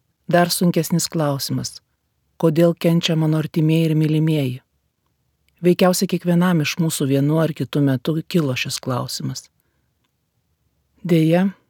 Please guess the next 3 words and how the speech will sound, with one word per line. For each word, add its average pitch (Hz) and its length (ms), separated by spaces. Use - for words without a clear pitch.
neturime 165 500
paprasto 165 540
atsakymo. 147 560